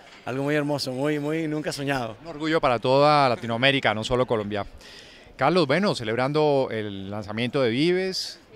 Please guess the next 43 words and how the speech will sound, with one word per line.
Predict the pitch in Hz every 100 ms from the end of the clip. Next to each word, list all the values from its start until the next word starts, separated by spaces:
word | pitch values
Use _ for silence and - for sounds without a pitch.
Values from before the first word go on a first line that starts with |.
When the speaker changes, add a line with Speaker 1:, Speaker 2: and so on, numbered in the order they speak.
| -
Speaker 2:
y | 117
también | 110 110 113 135 156 143
siempre, | - 170 175 180 -
siempre | - 170 208
activo | 208 - 233 220
con | 156 131 123 117 113 -
causas | 123 147 147
sociales. | 131 170 180 175 175 160 - -
Ahora | 113 147 165
vamos | 156 160 175
tras | 165 139
la | 123
perla, | 135 107
¿no? | 104 165 - 131
Speaker 1:
Sí, | - 131 131 139
los, | 131 123
los | 117 117 113
artistas | 110 - 127 - 135 117
nos | 120
gusta | 123 120
dar | 135
la | 127
mano. | 120 123 131 135 131 - - - - -
Eh, | - 117 107 104
queremos | 113 110 117
agradecer | 120 110 104 101 123
el | 117
cariño | 117 113 120
de | 120
la | 101
gente | 113 117
y | 117
ponerlo | 113 110 123
al | 127
servicio | - 107 135 143 165 147 139 - - - - -
de | 110
causas | 120 123 123
bonitas, | 113 113 120 127
de | 113
gente | 120 123 127
que |
lo | 120
necesita, | 107 98 98 123 127 131 127